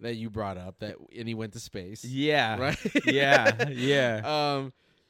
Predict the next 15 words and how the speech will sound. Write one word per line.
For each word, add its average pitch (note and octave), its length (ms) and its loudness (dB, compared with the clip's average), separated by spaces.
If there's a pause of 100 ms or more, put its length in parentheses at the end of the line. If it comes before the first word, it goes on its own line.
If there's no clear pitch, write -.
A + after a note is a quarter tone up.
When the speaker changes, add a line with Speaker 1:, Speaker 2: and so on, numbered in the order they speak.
Speaker 1:
he, G#3 880 -4
uh, A2+ 140 -10
Speaker 2:
Fake C#3 240 2
being C#3+ 160 4
on C#3+ 100 2
a C3 80 0
jet? D3 400 2
Speaker 1:
Yeah, C3+ 380 -2
he F#3 500 -6
would, F3 380 -2 (640)
ooh, G#2 320 -10
let's F#2+ 140 -18
see. F2 260 -14
It G2+ 100 -14
says G#2+ 300 -10